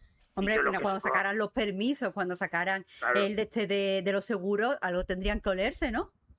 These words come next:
Speaker 1: Claro, claro. Yo estoy seguro que ya Nolan sabe que hay, que, que la han liado haciendo esto. El tema está que simplemente ha seguido para adelante y no ha hecho nada. Supongo que a lo mejor él, él ha pensado, "Es que esto en verdad tampoco tiene tanto,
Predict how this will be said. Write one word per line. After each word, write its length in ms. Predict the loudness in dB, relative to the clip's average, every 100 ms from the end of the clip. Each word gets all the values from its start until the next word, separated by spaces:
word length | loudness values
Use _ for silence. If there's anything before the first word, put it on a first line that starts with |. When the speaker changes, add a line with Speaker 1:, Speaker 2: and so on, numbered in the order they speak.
| _ -20 -20 -20 -12 2
Speaker 1:
Claro, 220 | 4 4
claro. 420 | 4 4 2 0
Yo 100 | -10
estoy 180 | -10 -8
seguro 340 | -4 0 0
que 140 | 2 2
ya 100 | 2
Nolan 300 | 2 -2 -2
sabe 340 | 0 2 2
que 120 | 2
hay, 160 | 2 0 -6
que, 360 | -2 0 0 -4
que 140 | -8 -6
la 120 | -6
han 120 | -6
liado 260 | -4 2 2
haciendo 380 | 0 -8 -6
esto. 440 | -6 -6 -8 -8 -10 -20
El 140 | -20 -14
tema 240 | -8 -6
está 220 | -2 -4
que 240 | -2 -4 -6
simplemente 400 | -12 -10 -4 -4
ha 40 |
seguido 240 | -4 -6 -2
para 140 | -2
adelante 280 | -2 -2 -2
y 420 | -2 -8 -12 -12 -8
no 80 | -8
ha 40 |
hecho 180 | -8 -6
nada. 240 | -4 -6 -16 -20 -20
Supongo 340 | -20 -16 -8 -2
que 60 |
a 20 | -2
lo 80 |
mejor 300 | -2 -2 -2
él, 80 | 0 -2 -6 -20 _
él 140 | -4 -2
ha 80 | -2
pensado, 320 | -6 -4 -4
"Es 80 | -2
que 100 | -6
esto 160 | -6
en 80 | -4
verdad 220 | -2 -2
tampoco 340 | -2 -4 -4 -4
tiene 220 | -4 -4
tanto, 540 | -6 -6 -6 -6 -6